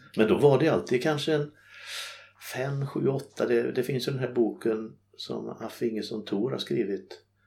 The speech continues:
Det som aldrig kom hem heter den där. Som beskriver hela det här. Alltså, vi har ju tappat en sexhundra piloter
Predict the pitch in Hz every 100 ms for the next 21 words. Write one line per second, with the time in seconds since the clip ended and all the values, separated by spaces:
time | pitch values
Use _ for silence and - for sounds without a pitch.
0 | _ _ 104 107 107 110 113 104 98 98
1 | - 107 - 95 - 73 - - - _
2 | _ _ _ _ - - - 107 - 98
3 | - 104 82 135 110 110 92 90 98 101
4 | 101 110 - 85 120 131 135 - 120 104
5 | 98 107 101 80 - 123 123